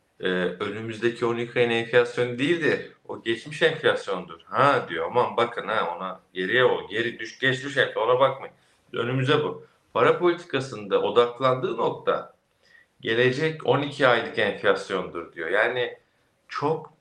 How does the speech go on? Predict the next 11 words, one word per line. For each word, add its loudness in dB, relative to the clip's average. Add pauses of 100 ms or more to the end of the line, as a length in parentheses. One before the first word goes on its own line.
(260)
net 0
bir -2
<laughs> 4
Hazine 4
Maliye 4
Bakanımız 2 (540)
bir -2 (220)
Merkez 0
Bankası 0
Başkanı 0
edasıyla 0